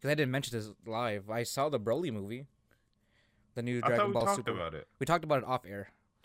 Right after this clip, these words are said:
Speaker 2: Oh, okay.
Speaker 1: <laughs>
Speaker 2: I got you.
Speaker 1: Yeah. So, um. Well,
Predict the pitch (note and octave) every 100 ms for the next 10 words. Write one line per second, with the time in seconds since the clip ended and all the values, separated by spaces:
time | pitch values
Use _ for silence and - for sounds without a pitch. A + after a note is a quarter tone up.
0 | - - - C#3+ E3 E3 E3 D#3+ D#3 C#3+
1 | C3 B2 A#2 A2+ G#2+ G#2 G2 E2 D3 -
2 | - G2 A2 A2+ A2 G2 E2+ E2 - E2
3 | E2 - - - - - - A#2 A2+ G#2
4 | - A#2+ A2 A2+ - - - _ - A#2+
5 | A#2+ A#2+ A#2 A#2 C3+ F3+